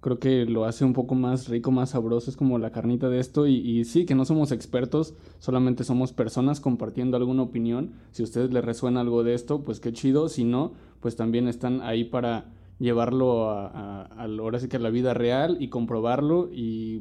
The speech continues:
pues cualquier cosa que, que les parezca o no les parezca, pues ahí van, van a poder comentarlo y pues vamos a ir pudiendo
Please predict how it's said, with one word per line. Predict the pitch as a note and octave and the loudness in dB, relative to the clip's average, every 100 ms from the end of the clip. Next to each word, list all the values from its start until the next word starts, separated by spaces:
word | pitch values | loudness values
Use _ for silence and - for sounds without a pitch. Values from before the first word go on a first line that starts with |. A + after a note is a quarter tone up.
| - | -10
pues | A2+ - - - - - - | -12 -12 -20 -20 -20 -18 -8
cualquier | A2 A2 B2 | -8 -4 -2
cosa | C3+ C3 C#3 | -2 -4 -6
que, | B2+ A2+ A2 | -4 -4 -6
que | A#2 | -8
les | A2+ A2+ | -8 -6
parezca | A#2 C3+ D3 | -2 0 4
o | |
no | C#3 | 4
les | C#3+ C#3 | 4 2
parezca, | B2 B2+ E3+ D#3 | 0 0 0 -2
pues | B2 | -2
ahí | A#2 | 0
van, | A#2+ B2+ B2+ | 2 2 0
van | B2+ B2 | 0 0
a | A#2 | 2
poder | A#2+ A#2+ | 0 2
comentarlo | B2+ A2+ A2 B2 C#3+ D3+ C#3+ | 0 0 0 0 2 2 2
y | A#2 - - - - - - | 0 -4 -16 -20 -20 -20 -14
pues | - | -4
vamos | C#3 C3+ | -2 0
a | C3 | 0
ir | - | -2
pudiendo | - A#2+ A#2+ B2 B2 G#2 | -2 2 2 4 2 0